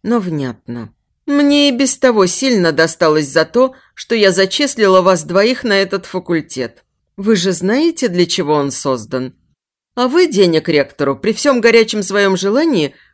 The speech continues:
принести не можете. Но у вас есть дар, и дар сильный, особенно у тебя, Габриэлла.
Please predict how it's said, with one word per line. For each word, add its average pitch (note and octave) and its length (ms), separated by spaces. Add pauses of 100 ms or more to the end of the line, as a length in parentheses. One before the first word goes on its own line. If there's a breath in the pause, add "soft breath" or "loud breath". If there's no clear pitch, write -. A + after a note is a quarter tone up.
принести A3 480
не C4 140
можете. A#2+ 640 (340)
Но A3 320
у G#3 40
вас A3+ 380
есть C4 460
дар, D3 340 (320)
и G3+ 100
дар G3+ 280
сильный, E3 720 (360)
особенно A#3+ 580
у C#4 60
тебя, B3+ 340
Габриэлла. B2+ 800